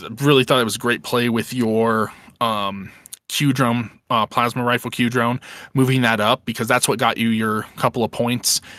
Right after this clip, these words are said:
uh, is taking out one of the H V Ts, um, coming up and squaring off against some stuff with that. Um,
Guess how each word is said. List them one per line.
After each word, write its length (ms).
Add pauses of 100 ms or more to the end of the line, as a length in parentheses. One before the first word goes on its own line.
(160)
uh, 200
is 100
taking 280
out 80
one 80
of 80
the 120
H 140
V 100
Ts, 520 (240)
um, 320
coming 220
up 80
and 100
squaring 320
off 220
against 260
some 140
stuff 360
with 120
that. 260 (560)
Um, 380